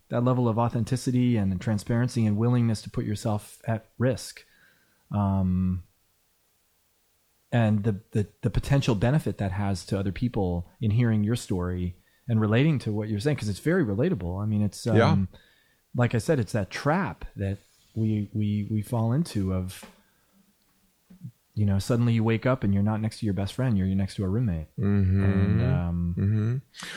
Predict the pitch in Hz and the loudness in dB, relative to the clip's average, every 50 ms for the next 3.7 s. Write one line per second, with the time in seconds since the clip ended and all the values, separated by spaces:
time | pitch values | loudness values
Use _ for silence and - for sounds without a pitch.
0 | - - - 202 190 175 165 151 - - 135 135 120 120 143 147 143 139 131 120 | -6 0 2 4 4 4 4 2 2 0 2 2 4 4 4 4 4 2 0 0
1 | 117 - - - - - _ _ - 113 113 110 101 101 - - 90 113 113 110 | -2 -4 -10 -20 -20 -20 _ _ 0 2 4 4 4 2 2 2 2 4 4 6
2 | 113 117 120 - - 110 98 98 98 98 95 107 110 - _ _ _ _ _ _ | 4 4 2 2 2 2 4 4 4 4 2 2 0 -4 _ _ _ _ _ _
3 | - 104 104 98 95 92 92 92 90 87 73 62 - | -2 0 2 2 2 2 2 2 2 2 2 0 -2